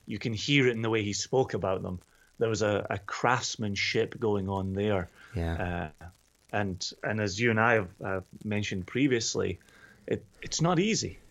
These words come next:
Speaker 1: right?
Speaker 2: No.
Speaker 1: You don't just, you don't just sling a few things together in your glass and lo and behold, you've got yourself a, a solid vatting. Um, there's, there's some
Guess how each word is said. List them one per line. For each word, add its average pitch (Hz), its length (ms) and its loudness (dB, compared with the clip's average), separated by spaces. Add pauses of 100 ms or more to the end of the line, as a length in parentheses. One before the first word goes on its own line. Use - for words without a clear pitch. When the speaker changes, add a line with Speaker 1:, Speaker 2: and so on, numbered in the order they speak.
(400)
Speaker 1:
right? 113 160 4
Speaker 2:
No. 90 80 2
Speaker 1:
You 117 60 2
don't 139 220 6
just, - 380 2
you 123 80 -14
don't 160 180 4
just 147 300 2 (280)
sling 151 400 6
a 135 80 8
few 131 200 0
things 123 320 2
together 120 320 6
in 117 100 4
your 107 120 2
glass 117 460 4
and 107 120 0
lo 110 140 4
and 113 100 2
behold, 113 400 4
you've 98 220 -2
got 104 240 4
yourself 101 400 0
a, 98 180 0 (300)
a 127 120 -2
solid 101 520 4
vatting. 98 480 2 (560)
Um, 92 460 -4 (140)
there's, 107 200 2
there's 110 200 2
some 98 240 0